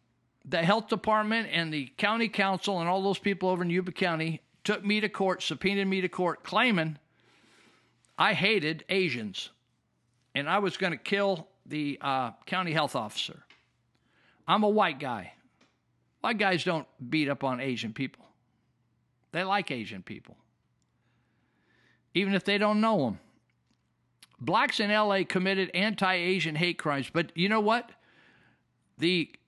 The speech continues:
the health official, Vasquez, I think her name was,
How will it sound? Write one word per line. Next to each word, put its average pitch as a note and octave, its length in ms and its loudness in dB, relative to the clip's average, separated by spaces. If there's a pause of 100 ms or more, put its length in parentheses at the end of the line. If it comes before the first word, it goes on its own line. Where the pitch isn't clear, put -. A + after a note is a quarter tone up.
the D#3 140 2
health A#3+ 460 0
official, E3+ 600 -2 (880)
Vasquez, E3 580 0
I C#3+ 80 -2
think D3+ 220 -4
her C3+ 120 -2
name C3+ 220 -2
was, C3+ 320 -4